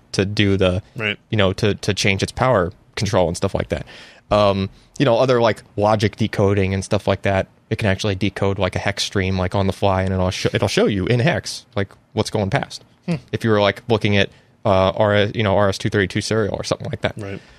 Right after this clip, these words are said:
Speaker 1: So it's, you know, just all kinds of cool stuff that could be unlocked if you find the right place and you just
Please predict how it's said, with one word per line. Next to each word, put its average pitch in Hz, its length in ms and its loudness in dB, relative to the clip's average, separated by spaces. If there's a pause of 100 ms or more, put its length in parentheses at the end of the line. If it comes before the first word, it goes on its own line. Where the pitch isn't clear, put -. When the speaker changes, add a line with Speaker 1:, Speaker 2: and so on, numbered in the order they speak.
(160)
Speaker 1:
So - 120 2
it's, 143 180 0 (360)
you 277 40 -4
know, - 120 0
just 220 160 -4
all 226 160 0
kinds 233 200 0
of 247 100 0
cool 220 440 0 (560)
stuff 208 400 -2
that 131 240 0 (320)
could 196 160 0
be 185 140 0
unlocked 190 600 0 (760)
if 123 180 2
you 113 180 2
find 165 300 2
the 165 40 4
right 180 160 4
place - 440 0 (600)
and 120 240 2
you 120 80 0
just 120 280 -2